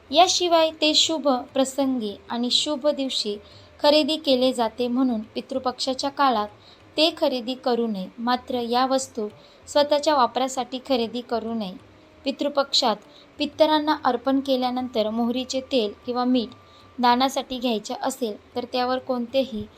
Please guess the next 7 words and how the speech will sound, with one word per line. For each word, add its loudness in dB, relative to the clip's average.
बंधन 4
नाही. -4
नवीन 4
कपडे 4
खरेदी 2
करावे 2
का? -4